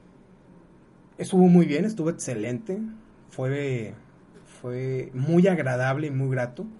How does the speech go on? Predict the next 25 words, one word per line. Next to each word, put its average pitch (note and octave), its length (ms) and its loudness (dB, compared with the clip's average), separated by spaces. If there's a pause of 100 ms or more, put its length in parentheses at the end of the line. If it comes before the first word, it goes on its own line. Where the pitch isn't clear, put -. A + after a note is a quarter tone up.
(680)
sobre C3 320 -4
todo E3+ 400 -2
el C3 400 -2
materializar C3+ 880 -4
esa D#3+ 220 -6
relación C3+ 440 -6
que C#3+ 120 -10
tenemos B2 640 -10 (280)
a A2 140 -12
través A2 380 -8
del, A2 400 -8 (140)
del D#3 160 -6
blog, C#3 260 -6
de B2 240 -8
los A2 240 -10
escritos C3 540 -12
y B2 80 -6
de A2+ 100 -8
los G#2+ 160 -8
videos G2+ 440 -14 (560)
y B2 120 -6
de A#2+ 80 -2
los A2 120 -8
comentarios A#2+ 840 -6
en, G#2+ 240 -14